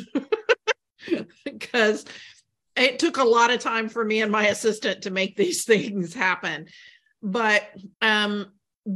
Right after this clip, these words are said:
go through it, talk through it with another member of staff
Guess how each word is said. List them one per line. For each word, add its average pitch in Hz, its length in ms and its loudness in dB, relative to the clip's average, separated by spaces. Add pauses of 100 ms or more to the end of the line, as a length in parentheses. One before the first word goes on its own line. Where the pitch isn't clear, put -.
(160)
go 285 240 4
through 269 320 -4
it, 262 180 0
talk 269 420 -4
through 311 340 -2
it 285 120 -4
with 262 160 -2
another 220 300 -2
member 202 320 -2
of 170 140 -8
staff 202 640 -2